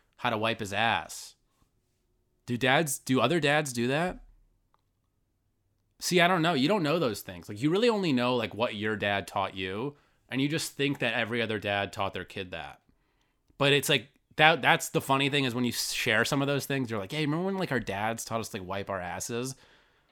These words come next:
People would be like, "What? Do you need to talk to someone about that?"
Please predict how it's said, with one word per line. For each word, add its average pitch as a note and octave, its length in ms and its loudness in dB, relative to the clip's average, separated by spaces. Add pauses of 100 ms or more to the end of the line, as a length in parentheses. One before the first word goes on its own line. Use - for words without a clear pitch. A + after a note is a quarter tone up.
(220)
People C3 180 -2
would C3 80 0
be A#2 100 0
like, G2 140 -4
"What? A#2 540 -6 (680)
Do - 100 -12
you A#2 60 -2
need - 100 -2
to F#2+ 60 -6
talk F#2 340 -4
to D3+ 100 -8
someone D#3+ 240 -4
about D#3+ 240 -6
that?" E3+ 320 -8